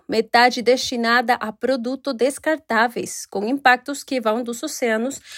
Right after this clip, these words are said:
a regiões remotas do planeta. As negociações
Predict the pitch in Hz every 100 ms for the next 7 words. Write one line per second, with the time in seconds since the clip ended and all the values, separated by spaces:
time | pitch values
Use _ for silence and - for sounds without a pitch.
0 | - - 381 349 349 349 320 359 294 254
1 | 262 277 269 - 220 233 294 254 170 -
2 | _ _ - - - 294 294 311 311 311
3 | 320 - 320 302 - 277 285 294 294 -